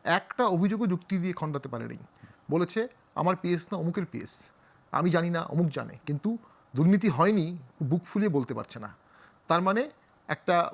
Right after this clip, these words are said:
গতানুগতিক যে ধারা ছিল, সেই ধারাই ফিরে আসতেছে এবং খুব দ্রুত আসলো।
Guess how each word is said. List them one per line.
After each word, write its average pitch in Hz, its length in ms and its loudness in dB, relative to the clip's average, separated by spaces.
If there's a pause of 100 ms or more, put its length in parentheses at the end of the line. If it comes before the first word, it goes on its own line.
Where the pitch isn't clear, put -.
গতানুগতিক 190 640 0
যে 147 200 0
ধারা 143 320 0
ছিল, 214 220 -4
সেই 175 220 -2
ধারাই 143 300 0
ফিরে 143 240 0
আসতেছে - 400 -12 (360)
এবং 233 360 2
খুব 285 200 0
দ্রুত 185 280 2
আসলো। 151 360 0